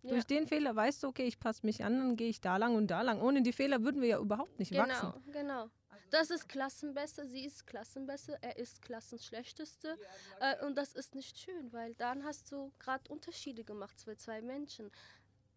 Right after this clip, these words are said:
Speaker 1: Dieser Mensch ist vielleicht in dieser Sache schlecht, aber in einer anderen Sache sehr, sehr gut. Aber dieser Mensch wird ihr Vert-, Vertrauen an sich z-, verlieren und halt, äh, sehr spät vielleicht wieder dieses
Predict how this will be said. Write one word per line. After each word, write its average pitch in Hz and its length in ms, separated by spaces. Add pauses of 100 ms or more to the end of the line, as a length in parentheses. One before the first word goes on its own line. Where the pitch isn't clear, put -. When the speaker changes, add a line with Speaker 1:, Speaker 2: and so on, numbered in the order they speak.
(200)
Speaker 1:
Dieser 247 300
Mensch 285 320
ist - 180
vielleicht 214 300
in 214 140
dieser 262 280
Sache - 300
schlecht, - 400
aber 214 160
in 208 100
einer 208 240
anderen 233 260
Sache 240 320
sehr, 214 220
sehr 208 160
gut. - 400 (760)
Aber 226 240
dieser 220 300
Mensch 226 300
wird 233 120
ihr - 120
Vert-, - 360
Vertrauen 254 440
an 214 100
sich 302 260
z-, - 220
verlieren 233 540 (320)
und 214 260
halt, 214 340
äh, 202 140
sehr 214 320
spät - 500
vielleicht 214 360
wieder 214 160
dieses 208 260